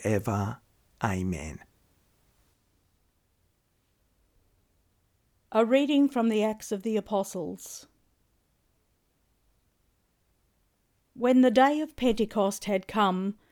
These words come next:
Speaker 2: they were all together in one place. And suddenly from heaven there came a sound like the rush of a violent wind, and it filled the entire house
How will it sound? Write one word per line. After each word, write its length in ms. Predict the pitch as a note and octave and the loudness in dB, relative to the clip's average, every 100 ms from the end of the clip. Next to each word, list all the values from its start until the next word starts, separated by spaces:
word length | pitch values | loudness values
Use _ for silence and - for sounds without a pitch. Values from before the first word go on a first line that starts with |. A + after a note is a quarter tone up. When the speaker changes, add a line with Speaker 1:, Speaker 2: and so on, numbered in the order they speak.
| _ _ _ - | _ _ _ 0
Speaker 2:
they 160 | G#3 | 4
were 200 | A3 A3+ | 6 8
all 220 | A#3+ C#4 C#4+ | 8 6 2
together 520 | C#4+ A3 G#3+ G3 F#3+ | 0 2 2 2 0
in 220 | G#3 G3 | 0 0
one 280 | G3 G3 G3+ | 2 2 0
place. 680 | G3+ G#3+ F3+ E3 - - - - - - - - - - | -2 -2 -2 -4 -10 -18 -20 -20 -20 -20 -20 -20 -20 -6
And 220 | A3 A3 | 0 0
suddenly 680 | - C4+ C4 B3 G#3+ G3 G#3 | 2 0 4 4 4 2 0
from 260 | G3+ A3 G3+ | -2 -2 0
heaven 540 | F#3 G#3 G#3 A#3 B3+ - - - - - | 0 0 2 2 0 -6 -20 -20 -20 -2
there 140 | G#3+ | 0
came 360 | G#3+ A3+ B3+ C4 | 0 2 4 4
a 80 | C4 | 4
sound 720 | C4 A3+ G3+ G3 G#3 A#3 G#3+ | 0 2 2 2 0 0 -2
like 260 | G#3 G3+ - | 0 0 0
the 100 | F#3 | 0
rush 520 | G3+ A#3 - - - - | 2 0 -2 -10 -10 -8
of 100 | G3+ | -2
a 100 | F#3+ | -2
violent 540 | F3+ G3 G3+ G#3 G#3 - | 0 0 2 0 -2 0
wind, 460 | G#3 F#3+ F3+ F3 _ _ _ _ _ _ _ _ | 0 0 -2 -6 _ _ _ _ _ _ _ _
and 160 | - G#3+ | -4 2
it 160 | A3+ - | 2 0
filled 540 | - C4+ C4+ C4 C4 - | 0 4 4 2 -4 -4
the 180 | A3 | 2
entire 560 | G#3+ G#3 - A3+ A#3 A#3 | 2 0 -2 0 2 0
house 640 | F#3+ G3+ F3+ F#3 - - | -2 -2 -2 -4 -10 -16